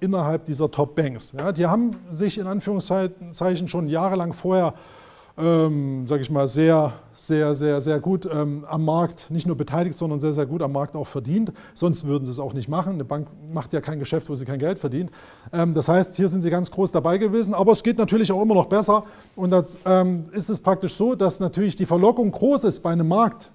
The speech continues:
der relativ übersichtlich ist, zudem keinen festen Börsenplatz hat, also ein reiner Interbankenmarkt ist, ist die Verlockung natürlich groß, im Sinne des unregulierten Marktes, hier gewisse Preisabsprachen oder Mati-, Manipulationen zu hegen. Und die Spielwiese für die Big Banks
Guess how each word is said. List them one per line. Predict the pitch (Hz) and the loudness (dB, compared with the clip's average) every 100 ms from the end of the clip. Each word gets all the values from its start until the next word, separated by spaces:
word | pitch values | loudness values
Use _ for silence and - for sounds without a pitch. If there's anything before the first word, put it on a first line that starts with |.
| - | -4
der | 143 | -2
relativ | 151 247 247 196 - | 2 4 2 0 -4
übersichtlich | 208 247 220 156 - 135 | 0 2 2 0 -4 -6
ist, | 135 117 - _ - | -8 -12 -16 _ -10
zudem | - 214 185 226 165 120 - _ _ _ _ - _ - | -2 0 2 2 2 -4 -14 _ _ _ _ -20 _ -4
keinen | 175 208 226 | 4 4 4
festen | - 190 - 175 | 2 0 0 2
Börsenplatz | 185 220 175 139 135 - | 4 4 2 -2 -2 -2
hat, | 196 - | -2 -2
also | 151 147 | -4 -2
ein | |
reiner | 139 175 156 220 | -2 -2 -2 -2
Interbankenmarkt | 214 214 143 143 131 135 151 160 | -2 -2 -2 -6 -4 -4 -6 -6
ist, | 202 - - - _ _ - | -6 -6 -12 -20 _ _ -10
ist | 202 - | -6 -2
die | 185 | 2
Verlockung | 165 190 202 202 | 4 4 0 -2
natürlich | 170 - 165 - | -2 -2 -4 -4
groß, | - 185 240 175 | -2 0 0 -2
im | |
Sinne | 139 185 | -2 -2
des | 160 151 | -2 -4
unregulierten | - 226 208 160 151 160 156 | -4 -2 -2 -2 0 -2 -2
Marktes, | 131 143 180 247 165 - - - | -4 -6 -4 -4 -4 -10 -14 -4
hier | 196 | -2
gewisse | 185 175 190 | 0 -2 -2
Preisabsprachen | - - 151 170 208 - - - 170 - - 170 160 | -6 -6 -2 0 -2 -6 -16 -12 -10 -10 -4 -4 -2
oder | 165 | -2
Mati-, | 160 160 - 156 | -2 -4 -6 -6
Manipulationen | 160 165 - 170 147 - 165 156 170 | -4 -4 -2 -4 -4 -4 -4 -4 -4
zu | - | -4
hegen. | 143 202 180 | -2 -2 -4
Und | 127 135 | -8 -10
die | 143 | -6
Spielwiese | - 240 233 165 | 0 2 2 0
für | 175 185 | -2 -2
die | 196 | 0
Big | 180 175 | 0 0
Banks | 202 214 151 | 0 -2 -4